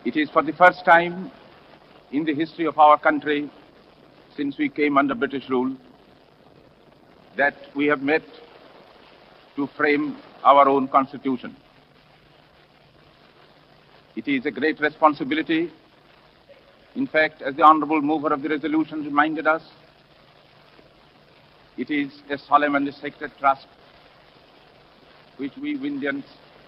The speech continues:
have agreed to perform, and we propose to do so to the best of our ability. Now, sir, the amendment which has been moved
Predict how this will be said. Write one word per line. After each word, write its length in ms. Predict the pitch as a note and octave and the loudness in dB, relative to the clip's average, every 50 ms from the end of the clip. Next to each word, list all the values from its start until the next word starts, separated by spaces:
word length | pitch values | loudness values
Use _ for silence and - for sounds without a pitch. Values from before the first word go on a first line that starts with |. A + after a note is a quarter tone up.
| - - - | -20 -10 -8
have 140 | C3 C3 B2 | -8 -6 -6
agreed 280 | C3+ B2 A#2+ C3+ C3+ - - | -10 -10 -8 -10 -10 -10 -12
to 60 | - | -10
perform, 580 | - C#3 B2 _ - C#3 C3 B2+ B2 B2 A#2+ A#2+ - - - - - _ _ - - _ _ _ _ _ _ - - _ - _ _ _ _ _ _ - | -10 -10 -8 _ -2 0 0 0 -2 -4 -12 -14 -18 -20 -20 -20 -20 _ _ -20 -20 _ _ _ _ _ _ -20 -20 _ -20 _ _ _ _ _ _ -10
and 120 | A#2 C3 | -8 -6
we 80 | C3+ C3+ | -8 -8
propose 360 | - C#3 C3+ C#3 C#3+ C#3+ C3+ - - | -10 -12 -12 -6 -6 -8 -8 -8 -16
to 60 | B2+ | -18
do 180 | G2 C3 C#3 C3 - | -12 -10 -10 -10 -6
so 220 | C3 B2+ B2 A#2+ A#2 - - - - _ _ _ | -6 -6 -6 -6 -8 -16 -20 -20 -20 _ _ _
to 80 | - B2 | -14 -8
the 80 | A2+ B2 | -8 -6
best 320 | - - B2+ A#2+ - - - - - - - - - - - - | -4 -4 -4 -4 -4 -12 -20 -20 -20 -20 -20 -20 -20 -16 -4 -2
of 160 | A2+ A#2+ - | -2 0 2
our 240 | A#2 A#2 A#2 A#2 A2 | 2 4 4 4 2
ability. 380 | G#2+ G#2 A#2 G#2+ G2+ - F#2+ - - - - - - - - - - - - - - - - _ _ _ _ _ _ _ _ _ _ _ _ _ _ _ _ _ _ _ _ _ - - - - _ _ - - _ _ _ _ _ _ - _ _ - - _ - - - | 2 -4 -4 -4 -4 -8 -10 -20 -20 -20 -20 -20 -20 -20 -20 -20 -20 -20 -20 -20 -20 -20 -20 _ _ _ _ _ _ _ _ _ _ _ _ _ _ _ _ _ _ _ _ _ -20 -20 -20 -20 _ _ -20 -20 _ _ _ _ _ _ -20 _ _ -20 -20 _ -20 -10 2
Now, 200 | B3 - F3 F3 | 6 6 6 8
sir, 260 | - F#3+ F#3 F3+ F3+ - - - - - - - - - - - - - - - - - - _ G#2+ | 8 8 10 10 10 8 4 -12 -20 -20 -20 -20 -20 -20 -20 -20 -20 -20 -20 -20 -20 -20 -20 _ -2
the 140 | B2 D#3+ | 0 2
amendment 440 | D#3+ D3+ E3+ F3+ F#3 F3+ F#3 F3 D#3+ | 2 2 2 0 0 0 -2 -4 -4
which 120 | F3 E3+ F3+ | -4 -4 -4
has 100 | F3 D3+ | -2 -2
been 160 | F3 F3 D#3+ | -2 0 6
moved 340 | E3 F3+ F3+ F#3 F3 E3 | 8 8 8 8 4 -2